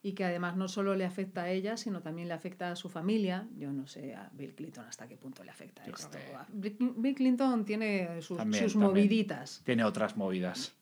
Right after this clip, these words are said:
Speaker 1: Y también que le afecta a sus amigos y que además es dolorosamente falso.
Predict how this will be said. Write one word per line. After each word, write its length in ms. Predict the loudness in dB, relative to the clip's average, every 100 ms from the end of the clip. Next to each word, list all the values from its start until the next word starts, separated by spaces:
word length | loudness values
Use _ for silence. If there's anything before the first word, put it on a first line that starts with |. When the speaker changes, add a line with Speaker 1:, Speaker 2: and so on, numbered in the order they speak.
| 0
Speaker 1:
Y 120 | 4
también 380 | 6 8 8 6
que 100 | 6
le 80 | 2
afecta 1080 | 2 -2 0 2 2 2 2 0 0 2 2
a 80 |
sus 220 | 0 -4 -2
amigos 540 | 0 2 2 0 -2
y 160 | -4 -2
que 100 | 0
además 480 | 2 2 0 -2 -4
es 360 | -6 -4 -6 -4
dolorosamente 760 | -2 -2 -2 -2 -2 -4 -4 -6
falso. 440 | -8 -10 -10